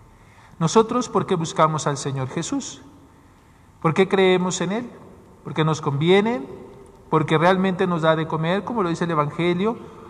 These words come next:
¿O porque realmente, como dice el Señor Jesús, buscamos la vida eterna? No nos quedemos con la mirada solamente fija en la,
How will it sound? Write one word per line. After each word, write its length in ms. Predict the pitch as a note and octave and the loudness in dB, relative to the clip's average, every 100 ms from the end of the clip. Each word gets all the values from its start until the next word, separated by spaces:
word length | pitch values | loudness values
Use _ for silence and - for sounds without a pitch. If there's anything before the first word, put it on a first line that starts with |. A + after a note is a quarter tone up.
| - | -4
¿O 100 | G3 | -2
porque 360 | F#3 G#3 G3+ F#3 | 2 0 2 2
realmente, 640 | G#3 A#3 B3 A#3+ B3 B3+ | 4 2 0 -4 -4 -4
como 200 | A#3+ A3 | 0 0
dice 240 | G3+ A3 A3 | 0 0 0
el 60 | |
Señor 300 | G#3+ G3 G#3+ | 0 -2 -2
Jesús, 400 | G3 G3+ B3+ A#3+ | -2 -2 -2 -6
buscamos 760 | F3+ F3+ - - G3+ C4 C4 D#3+ | -4 -6 -6 2 4 4 2 -4
la 120 | C#3 | -2
vida 240 | C#3 C#3 C3+ | -2 -2 -2
eterna? 520 | C3 F3+ A3+ F3 A#2 - - - - - - - - - | -2 -2 -2 -4 -12 -16 -20 -20 -20 -20 -20 -20 -20 -10
No 240 | C3+ D#3 F#3+ | -2 0 0
nos 160 | G#3 | -2
quedemos 480 | - F3 F3+ F#3+ F#3+ | -2 0 0 0 -4
con 180 | F#3 E3+ | -4 -2
la 120 | D#3+ | -2
mirada 420 | D#3 E3 F3+ F#3 | 0 2 2 0
solamente 760 | E3+ F#3+ F#3+ E3+ F#3 F#3+ F#3 E3 | -4 -6 -4 -2 -2 -2 -4 -6
fija 440 | F#3+ F#3 F3+ E3 | -6 -4 -2 0
en 240 | D#3+ D3+ | -2 -4
la, 160 | C#3+ | -4